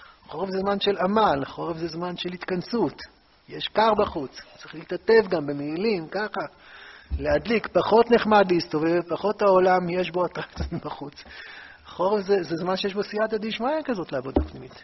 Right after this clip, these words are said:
להיכנס למסכת שבת, זה מפחיד, זה דורש, אה, עוצמה,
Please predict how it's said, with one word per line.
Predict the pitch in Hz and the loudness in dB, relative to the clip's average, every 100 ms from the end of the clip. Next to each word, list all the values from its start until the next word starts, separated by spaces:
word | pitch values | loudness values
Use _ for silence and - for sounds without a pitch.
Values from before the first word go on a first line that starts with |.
| - | -20
להיכנס | 139 143 156 139 | -16 -12 -10 -10
למסכת | 180 - 160 160 | -10 -10 -8 -6
שבת, | - 147 - - - | -6 -6 -6 -8 -10
זה | 156 160 _ _ 214 | -14 -14 _ _ -6
מפחיד, | 233 - 143 135 | -4 -4 -6 -6
זה | 135 | -10
דורש, | 135 135 160 - | -10 -10 -10 -10
אה, | 170 | -12
עוצמה, | 165 - 190 139 | -12 -10 -6 -4